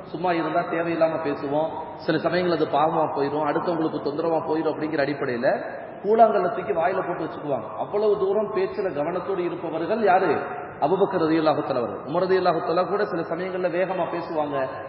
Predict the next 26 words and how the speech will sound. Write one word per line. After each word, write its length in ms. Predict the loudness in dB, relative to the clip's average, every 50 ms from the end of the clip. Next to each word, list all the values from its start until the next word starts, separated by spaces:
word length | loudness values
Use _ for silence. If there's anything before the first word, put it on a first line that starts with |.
| -12 -8 -4
ஆனா 280 | -4 -2 0 0 0 0
அபூபக்கர் 360 | 0 2 2 0 2 0 -2
ரலியல்லாஹு 320 | 0 0 0 0 0 0
தஆலா 180 | 0 0 0 0
அப்படி 140 | 0 0 -2
கிடையாது. 440 | -2 0 0 2 2 2 2 2 0
அந்த 460 | 0 0 0 0 0 0 2 2 2
அபூபக்கர் 460 | 2 2 0 0 0 -2 0 0 0
ரலியல்லாஹு 400 | 0 2 2 2 2 2 0 0 -2 -2
தஆலா 160 | 0 0 0
அவர்களே 580 | 2 2 2 2 2 2 2 0 0 2 2 0 0 -2 -4 -6 -8 -8 -10 -8 -4
ஒரு 140 | -2 -2 0 0
கட்டத்துல, 500 | 0 0 0 -2 -2 -2 -2 -2 -2 -2
சில 240 | -2 -2 -2 -4 -4 -4 -4
சமயங்கள்ல 540 | -4 -4 -4 -4 -4 -4 -2 -2 -2 -2 -2 -4 -8 -10 -12 -12 -10
உமர் 200 | -4 2 4 4
ரலியல்லாஹு 380 | 4 6 4 4 6 4 4 4 2
தஆலாவுடைய 400 | 0 0 0 0 0 0 0 0
மனம் 300 | 0 0 0 0 0 0
வருந்தும்படி 480 | 0 0 0 0 -2 -2 -2 0 2 2
பேசியிருக்காங்கன்னு 800 | 2 2 2 0 0 0 -2 -4 -2 -2 -2 -2 -4 -4 -6 -6
சொன்னோம்னா, 440 | -8 -8 -8 -6 -6 -6 -4 -4 -4
மனித 380 | -4 -4 -2 -2 -2 0 0 0
இயல்பு 440 | 0 0 0 0 -2 0 -2 -2
சில 180 | -2 -2 -4 -6
சமயங்களில் 720 | -4 -4 -4 -4 -4 -4 -4 -2 -2 0 0 0 0 -2